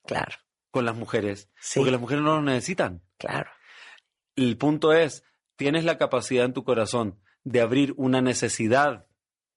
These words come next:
Speaker 2: de
Speaker 1: Sí.
Speaker 2: manera proactiva?
Speaker 1: Sí.
Speaker 2: Porque quieres darle el espacio, como te decía, dije antes, como decía El Padrino, la mejor forma de conectar es pedirle un favor a alguien.
Speaker 1: Claro. Y les digo una cosa, y esto es aquí entre nosotras. Muchas veces,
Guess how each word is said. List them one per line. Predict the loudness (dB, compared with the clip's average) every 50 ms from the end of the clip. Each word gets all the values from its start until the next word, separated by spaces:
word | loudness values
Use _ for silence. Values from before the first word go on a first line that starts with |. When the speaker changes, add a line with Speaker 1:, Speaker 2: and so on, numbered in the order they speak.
| _ _ _ _ _ _ _ -4
Speaker 2:
de | -2
Speaker 1:
Sí. | 0
Speaker 2:
manera | 0 2 2 2 2 2 2
proactiva? | 2 0 0 0 0 -4 -6 -6 -2 0 2 2 0 -2
Speaker 1:
Sí. | -6 -6 -4 -4 -4 -6 -6 _ _ _ _ _
Speaker 2:
Porque | -4 -4 -2 -2 -6 -4 -2
quieres | 2 2 2 2 2 0 0
darle | 0 0 0 0
el | 0 -2
espacio, | -4 -4 -4 -2 -2 -2 -2 -2 -4 -4 -4 -4 -8 -16 _ _ _ _ _ _
como | -4 -2 0 2 2
te | 2
decía, | 2 0 2 2 2 2 2 0
dije | 0 -2 -2 0 2 2
antes, | 2 2 0 -2
como | -4 -2 -2 -2
decía | -2 0 2 2
El | 2 2
Padrino, | 0 -2 0 0 0 -2 -2 -2
la | -2 -4
mejor | -4 -2 -2 -2 -2
forma | -2 -2 0 0 0
de | 0
conectar | 0 -2 -2 -2 -2 -2 -2 -2
es | -2
pedirle | -2 -2 -2 -2 0 -2
un | -2 -2
favor | 0 0 2 2 2
a | 2
alguien. | 0 0 -2 -2
Speaker 1:
Claro. | -2 -2 -4 -6 _ _ _ _
Y | -6 -6 -6 -4 -2 -2
les | 0 0 2
digo | 2 2 4
una | 2 2 0 -2
cosa, | -4 -10 -8 -8 -8 -8 -10 -10 -14 -12
y | -10 -6 -4 -4
esto | -2 -2 -2
es | -2
aquí | -2 -4 -2 -2
entre | -2 -2 -2 -4 -4
nosotras. | -4 -4 -2 -2 -2 -4 -4 -10 -10 -10 -10 -12 _ _ _ _ _ _ _ _ _ _ _ _ _ _ _ _ _ _ _ _ _ _ _ _ _ _ _ _ _ _ -2
Muchas | 0 0 0 2 0 -2 -2 -2
veces, | -2 -4 -4 -4 -4 -4 -6 -6 -8 -10 -10